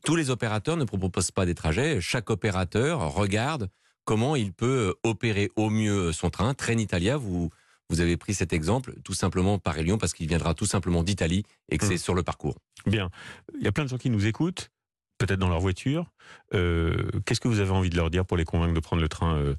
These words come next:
Speaker 2: demain ? Parce qu'il y a beaucoup de déçus aussi de la S N C F, vous le savez aussi bien que moi, vous dirigez l'entreprise, enfin une partie de l'entreprise.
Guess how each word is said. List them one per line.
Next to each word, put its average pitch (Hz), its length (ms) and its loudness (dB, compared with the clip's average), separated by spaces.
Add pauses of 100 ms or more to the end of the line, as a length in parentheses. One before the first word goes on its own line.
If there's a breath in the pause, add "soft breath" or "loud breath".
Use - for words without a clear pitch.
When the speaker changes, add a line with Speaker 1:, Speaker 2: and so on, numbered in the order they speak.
(280 loud breath)
Speaker 2:
demain ? 92 360 2
Parce 104 120 -2
qu'il 139 80 2
y 135 40 2
a - 20 2
beaucoup 147 200 0
de 151 60 -2
déçus 139 280 0
aussi 131 240 0
de 104 40 2
la 98 60 4
S 87 160 0
N 98 80 0
C 139 180 0
F, 123 60 0
vous 98 100 0
le 92 60 -2
savez 90 220 0
aussi 87 180 0
bien 98 160 2
que 110 80 0
moi, 127 80 2
vous 104 120 0
dirigez 87 280 2
l'entreprise, 98 540 0
enfin - 100 -2
une 87 140 2
partie 92 220 -2
de 101 60 0
l'entreprise. 123 520 -2